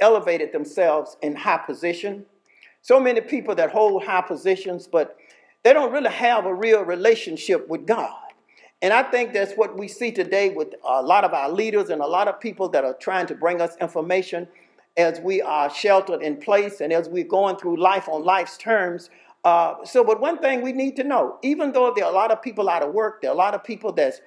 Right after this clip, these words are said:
everything is shut down. And one thing that I find to be very inter-, interesting today, every church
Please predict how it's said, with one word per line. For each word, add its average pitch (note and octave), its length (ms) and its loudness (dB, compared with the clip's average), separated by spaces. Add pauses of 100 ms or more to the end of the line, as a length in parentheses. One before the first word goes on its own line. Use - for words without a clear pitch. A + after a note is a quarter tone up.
(240)
everything G3 480 0
is D3+ 100 -4
shut F#3+ 320 -2
down. F3+ 380 -4 (460)
And A#3 160 2
one D#4+ 220 2
thing B3 240 0
that G#3 100 0
I G3+ 120 0
find G#3 300 -2
to F3 80 -4
be F3 100 -4
very G#3 320 0
inter-, D3+ 380 -8
interesting E3 560 -2
today, D#3 440 -2 (720)
every B3+ 320 4
church - 640 0